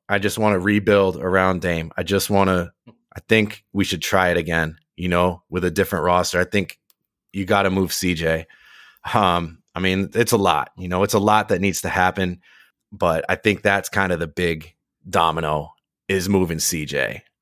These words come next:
And of course, the question is, what can you get back for C J? Um, I think you can get quite a bit back for C J.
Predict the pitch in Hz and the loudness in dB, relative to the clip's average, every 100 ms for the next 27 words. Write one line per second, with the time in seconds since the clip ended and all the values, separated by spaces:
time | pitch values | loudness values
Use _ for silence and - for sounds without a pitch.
0 | _ - 98 92 90 85 - - 104 - | _ 0 2 2 0 -4 -10 -12 -12 0
1 | 113 101 92 - - - - - _ _ | 4 4 2 -6 -10 -20 -20 -20 _ _
2 | - 107 - 110 101 101 95 87 _ _ | -6 -6 2 2 2 0 0 -4 _ _
3 | 110 104 92 - - - - 92 98 - | 2 4 0 -6 -8 -14 -6 -2 -2 -2
4 | 92 92 87 80 _ _ _ _ _ 90 | -4 -2 -4 -6 _ _ _ _ _ -2
5 | 85 160 185 - 87 90 80 80 - - | 2 0 0 -2 -6 -6 -6 -6 -8 -10
6 | _ _ _ _ _ _ 78 78 80 82 | _ _ _ _ _ _ -12 -10 -10 -12
7 | - _ _ _ 92 110 175 190 180 156 | -18 _ _ _ -2 0 0 0 2 2
8 | - 147 113 151 147 78 - - - 53 | 4 4 6 2 2 -8 -10 -12 -10 -10
9 | - 50 | -12 -14